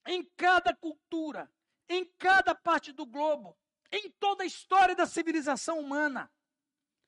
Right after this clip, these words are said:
um desejo incontível de se prostrar diante de alguém maior. Isso é Deus. Deus nos criou com essa necessidade.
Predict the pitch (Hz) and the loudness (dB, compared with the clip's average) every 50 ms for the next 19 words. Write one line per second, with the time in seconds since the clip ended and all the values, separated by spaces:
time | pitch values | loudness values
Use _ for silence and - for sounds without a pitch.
0 | _ _ _ _ _ _ _ _ _ _ _ - 262 277 254 233 208 165 247 247 | _ _ _ _ _ _ _ _ _ _ _ -18 -14 -8 -8 -8 -8 -6 -6 -8
1 | 240 214 196 220 208 _ 220 214 - _ - - 220 240 233 208 170 - 190 165 | -8 -8 -10 -16 -16 _ -18 -18 -18 _ -16 -12 -10 -10 -10 -10 -12 -16 -16 -18
2 | 151 - _ _ _ _ _ _ _ _ _ _ _ _ _ _ _ _ _ _ | -18 -20 _ _ _ _ _ _ _ _ _ _ _ _ _ _ _ _ _ _
3 | _ _ _ _ _ _ _ _ _ _ _ _ _ _ _ _ _ _ _ 156 | _ _ _ _ _ _ _ _ _ _ _ _ _ _ _ _ _ _ _ _
4 | _ - 214 220 220 226 214 196 165 _ _ _ _ _ _ _ _ _ _ _ | _ -14 -12 -10 -10 -12 -14 -16 -20 _ _ _ _ _ _ _ _ _ _ _
5 | _ _ _ _ _ _ _ _ _ _ - - 247 - - 220 185 - - 226 | _ _ _ _ _ _ _ _ _ _ -16 -14 -14 -14 -14 -16 -16 -14 -12 -10
6 | 202 196 190 170 190 196 180 - _ 165 170 170 165 151 160 160 156 151 139 123 | -10 -10 -10 -12 -16 -16 -16 -18 _ _ -16 -16 -14 -14 -16 -18 -18 -20 -20 -20
7 | 107 92 - - _ _ _ _ _ _ _ _ _ _ _ _ _ _ _ _ | -20 -20 -20 -20 _ _ _ _ _ _ _ _ _ _ _ _ _ _ _ _
8 | _ _ _ _ _ _ - 285 - - 277 285 277 240 _ _ _ _ _ _ | _ _ _ _ _ _ -20 -20 -20 -20 -20 -20 -20 -20 _ _ _ _ _ _
9 | _ _ _ _ _ _ _ _ _ _ _ _ _ 156 311 349 392 403 370 349 | _ _ _ _ _ _ _ _ _ _ _ _ _ 4 6 6 6 4 2 -2
10 | 370 330 - - 359 349 359 392 381 - 359 359 370 381 349 - 370 370 370 339 | -8 -12 -8 -4 0 2 2 2 2 2 2 4 4 4 2 0 -2 -2 -2 -2
11 | - 381 339 - 349 349 359 359 381 381 370 302 - 220 208 | -2 -4 -4 -4 -4 -2 2 2 4 4 2 0 -6 -14 -20